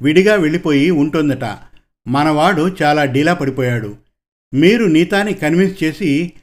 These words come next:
ఇద్దరూ కలిసేలా చేయండి అంకుల్" అనేసరికి వేణు స్టన్ అయ్యాడు.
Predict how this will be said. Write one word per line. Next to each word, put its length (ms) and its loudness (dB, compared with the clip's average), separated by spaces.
ఇద్దరూ 360 0
కలిసేలా 500 0
చేయండి 420 0
అంకుల్" 400 0
అనేసరికి 880 -2
వేణు 500 0
స్టన్ 340 -4
అయ్యాడు. 400 -2